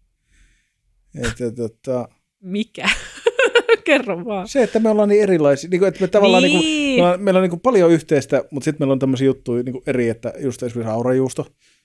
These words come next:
Speaker 1: ja
Speaker 2: Oh
Speaker 1: aamuradiot.
Speaker 2: God.
Speaker 1: Ja
Speaker 2: Aurajuusto.
Speaker 1: niinku
Speaker 2: Sä keräät tämmösiä A-alkavia asioita, mistä niinku
Speaker 1: <laughs>
Speaker 2: ananas. Mhm, ähä, mhm. <laughs>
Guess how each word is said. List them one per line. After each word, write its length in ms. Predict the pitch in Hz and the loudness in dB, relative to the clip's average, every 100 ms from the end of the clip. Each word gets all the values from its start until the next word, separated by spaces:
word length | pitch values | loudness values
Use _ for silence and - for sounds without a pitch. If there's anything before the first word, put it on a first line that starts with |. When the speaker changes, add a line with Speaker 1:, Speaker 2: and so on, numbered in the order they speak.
| _ - | _ -6
Speaker 1:
ja 120 | 117 | 0
Speaker 2:
Oh 80 | 131 | 2
Speaker 1:
aamuradiot. 500 | 147 147 156 160 165 | 2 2 4 4 2
Speaker 2:
God. 80 | 170 - _ _ _ _ | -4 -14 _ _ _ _
Speaker 1:
Ja 140 | 151 156 | 0 2
Speaker 2:
Aurajuusto. 440 | 180 165 139 151 147 | 2 4 2 2 0
Speaker 1:
niinku 160 | 131 - - | 0 -4 -6
Speaker 2:
Sä 140 | 233 | -6
keräät 400 | 220 294 392 302 | -2 0 2 0
tämmösiä 280 | 254 240 254 | -2 0 2
A-alkavia 800 | 247 269 226 170 175 175 170 165 | 4 4 4 2 0 -2 -4 -2
asioita, 460 | 180 - 165 147 147 - | -4 -4 -6 -6 -6 0
mistä 240 | 254 - | 0 2
niinku 200 | 196 202 190 - | 0 0 -2 -4
Speaker 1:
<laughs> 80 | 175 | -4
Speaker 2:
ananas. 680 | 233 226 240 247 277 311 - - - - - - | 0 2 4 2 0 -4 -6 -8 -12 -10 -10 -6
Mhm, 320 | 208 240 247 269 - | -6 -6 -6 -6 -2
ähä, 480 | 202 208 247 262 240 214 233 | 0 0 0 -2 -4 -6 -6
mhm. 140 | 254 277 - - - - - _ _ _ - | -8 -12 -14 -18 -20 -20 -20 _ _ _ -8
<laughs> 1500 | 320 - 554 - - 571 554 523 - 440 - 311 285 269 | -6 0 0 0 -2 -2 0 0 0 -4 -2 -4 -2 -2